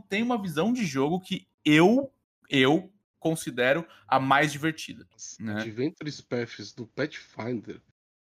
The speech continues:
Speaker 2: elas
Speaker 1: São
Speaker 2: são,
Speaker 1: incríveis, são
Speaker 2: elas são
Speaker 1: incríveis.
Speaker 2: inacreditáveis de, de, de, de legais, de bem, de bem feitas, bem produzidas, é, é... elas são incríveis, cara.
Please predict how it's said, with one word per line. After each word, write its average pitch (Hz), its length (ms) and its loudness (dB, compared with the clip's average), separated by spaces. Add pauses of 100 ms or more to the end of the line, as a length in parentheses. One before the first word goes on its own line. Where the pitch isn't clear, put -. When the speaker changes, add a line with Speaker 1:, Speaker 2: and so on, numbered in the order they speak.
Speaker 2:
elas 117 220 -8
Speaker 1:
São 143 120 -6
Speaker 2:
são, 165 160 0
Speaker 1:
incríveis, 113 600 -8 (120)
são 120 80 -2
Speaker 2:
elas 165 160 2
são 160 160 -2
Speaker 1:
incríveis. - 360 -6 (120)
Speaker 2:
inacreditáveis 175 1900 -4
de, 131 380 -6
de, 123 420 -6
de, 120 400 -6
de 120 140 -10
legais, 120 680 -4 (380)
de 135 80 -8
bem, 165 380 2
de 131 120 -8
bem 180 180 0
feitas, 147 680 -2 (300)
bem 147 340 0
produzidas, 151 1000 -6 (320)
é, 143 260 0
é... 131 640 0
elas 147 240 -2
são 202 360 2 (400)
incríveis, 185 920 2
cara. 101 340 -14